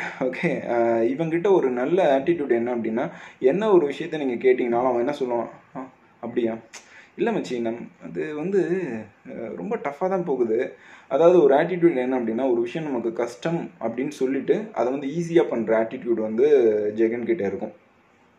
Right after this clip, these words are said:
எந்த ஒரு விஷயமே, இந்த இங்கிலீஷ்லாம் வந்து ஸ்டைலிஷா பேசுறது, அதெல்லாம் வந்து அவன் தான் பேசுவான். அவன் என்ன பேசுறான் அப்படின்றது வந்து இதுவரையும் நாங்க வந்து க-, கண்டுபிடிக்கிறதுக்காக வந்து தனியா ஒரு குழுவே அமைச்சிட்டு இருக்கோம் நாங்க. அந்த வாயிலிருந்து அந்த வார்த்தை, அதாவது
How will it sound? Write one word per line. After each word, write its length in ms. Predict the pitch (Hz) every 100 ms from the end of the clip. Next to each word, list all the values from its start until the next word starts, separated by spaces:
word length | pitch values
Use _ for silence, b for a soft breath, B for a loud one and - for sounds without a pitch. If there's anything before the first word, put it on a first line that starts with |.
| _ -
எந்த 240 | 131 165
ஒரு 120 | 151
விஷயமே, 400 | 127 127 131 127 - B B B
இந்த 160 | 127
இங்கிலீஷ்லாம் 560 | 127 160 175 170 151 147
வந்து 160 | 139 139
ஸ்டைலிஷா 600 | - 139 147 147 - 135
பேசுறது, 460 | 131 123 117 110 120
அதெல்லாம் 440 | 117 110 123 135
வந்து 260 | 127 127 147
அவன் 180 | 117
தான் 140 | 120 120
பேசுவான். 220 | 113 113
அவன் 120 | 113
என்ன 200 | 113 156
பேசுறான் 440 | 170 143 131 143 127
அப்படின்றது 260 | 120 113
வந்து 240 | 113 143 131
இதுவரையும் 460 | 131 151 170 139
நாங்க 60 | 120
வந்து 180 | 120 131
க-, 380 | 123 117 117
கண்டுபிடிக்கிறதுக்காக 680 | 135 147 - 120 113 113 120
வந்து 200 | 131 135
தனியா 280 | 139 123 135
ஒரு 200 | 131 113 139
குழுவே 260 | 135 147
அமைச்சிட்டு 320 | 135 117 113
இருக்கோம் 240 | 113 110 110
நாங்க. 300 | 107 113 101 B B B B
அந்த 160 | 120
வாயிலிருந்து 480 | 120 151 185 165 165
அந்த 120 | 156
வார்த்தை, 380 | 123 135 - 123
அதாவது 360 | 117 131 143